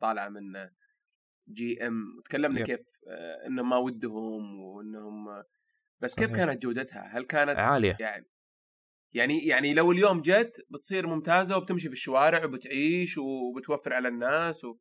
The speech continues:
Speaker 2: إيه، إيه، إيه، كانت، آه، التسارع عندها من صفر إلى ستين في أقل من، أقل من عشر ثواني. وكانت، آه، تقطع، آه،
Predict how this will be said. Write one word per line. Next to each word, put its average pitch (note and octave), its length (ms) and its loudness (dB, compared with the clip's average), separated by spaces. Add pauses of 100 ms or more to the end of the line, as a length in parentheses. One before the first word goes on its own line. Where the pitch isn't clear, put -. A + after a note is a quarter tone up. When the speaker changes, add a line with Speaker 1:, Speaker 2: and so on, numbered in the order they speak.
(640)
Speaker 2:
إيه، E3+ 80 6
إيه، D#3 400 6
إيه، C#3 220 4
كانت، D3 400 2
آه، B2 440 2
التسارع B2 500 2
عندها A2+ 320 0
من G#2+ 140 0
صفر B2+ 260 -4
إلى G#2+ 160 0
ستين A#2+ 580 -4 (600)
في G#2 640 2
أقل A2+ 400 0
من، G2+ 200 0 (760)
أقل A#2 220 0
من G#2 180 2
عشر G2+ 180 -2
ثواني. G#2 600 0 (500)
وكانت، B2 420 0 (180)
آه، G2+ 360 2
تقطع، G2+ 580 0
آه، F#2 640 -4